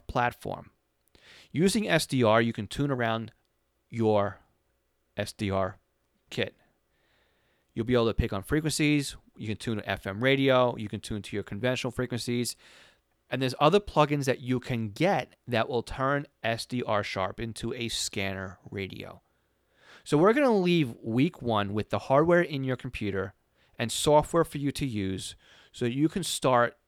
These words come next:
understanding how the S D R works. Now in week two, we're gonna take it one step further. We're gonna load a s-, piece of software called D S T Plus. Now D S T Plus is free,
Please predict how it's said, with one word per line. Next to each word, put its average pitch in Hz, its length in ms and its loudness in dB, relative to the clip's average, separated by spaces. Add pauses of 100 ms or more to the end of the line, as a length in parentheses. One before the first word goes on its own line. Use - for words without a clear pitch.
(260)
understanding 120 600 -4
how 104 180 -4
the 104 320 -8
S 101 240 -6
D 95 160 -4
R 92 240 -8 (100)
works. - 560 -10 (1400)
Now 120 200 2
in 117 120 2
week 131 240 0
two, 208 380 4 (400)
we're 135 120 0
gonna 135 160 0
take 127 200 -4
it 131 100 -4
one 101 140 -6
step - 260 -8
further. 120 380 0 (1160)
We're 139 160 2
gonna 151 140 6
load 143 340 8
a 131 180 -2
s-, - 180 -4
piece 147 220 -2
of - 60 -4
software 120 240 2
called 113 220 0
D 110 160 0
S 101 140 -4
T 104 120 -8
Plus. - 560 -4 (460)
Now 107 140 -2
D 123 180 -2
S 123 100 2
T 123 120 -6
Plus 117 320 -2
is 113 220 -6
free, 127 460 -2